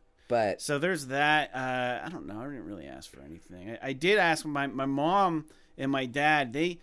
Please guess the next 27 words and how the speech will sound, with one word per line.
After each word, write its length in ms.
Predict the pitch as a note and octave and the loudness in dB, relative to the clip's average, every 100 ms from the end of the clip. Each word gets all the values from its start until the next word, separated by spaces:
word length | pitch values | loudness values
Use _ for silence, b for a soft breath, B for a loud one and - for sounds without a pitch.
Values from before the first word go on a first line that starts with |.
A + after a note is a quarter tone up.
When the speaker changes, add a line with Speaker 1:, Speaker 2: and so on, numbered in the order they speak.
| b b b - | b b b -16
Speaker 2:
they 220 | B2+ D#3+ | 0 0
take 280 | F3 G3+ E3 | 2 -2 -2
a 20 | |
day 280 | D3 D3 D3 | -4 -2 0
off 260 | C#3 B2+ C3 | 0 0 -2
every 240 | C3+ C3 | -6 -4
year 300 | A#2+ A#2+ A2+ | -4 -4 -2
and 100 | G#2+ | -4
go 280 | G#2+ A2+ A2 | -4 -4 -4
to, 60 | |
like, 300 | A2 A2+ A2 | -6 -8 -8
Erie 420 | B2+ A#2+ A#2 A2+ A2 | -8 -6 -4 -6 -6
or 80 | |
go 220 | G#2+ A2+ A2+ | -6 -8 -8
to 80 | |
Grove 320 | G#2+ A2+ A2+ G#2+ | -8 -8 -8 -8
City, 280 | A#2+ A2 | -8 -8
the 100 | G#2+ | -8
outlet 360 | G2 A2 G#2+ F#2 | -8 -8 -8 -8
malls, 280 | A2 G#2 G#2+ | -8 -10 -12
to 80 | G#2 | -12
go 100 | G#2+ | -12
shopping 440 | - G2+ G2+ G2+ | -10 -12 -12 -16
for 80 | G#2 | -18
Christmas 340 | G2 F#2+ F2 | -18 -18 -18
presents. 500 | - - C#2 C2+ B1+ | -18 -14 -14 -16 -12
Speaker 1:
Mm. 280 | G2+ F#2 F2+ | -8 -8 -10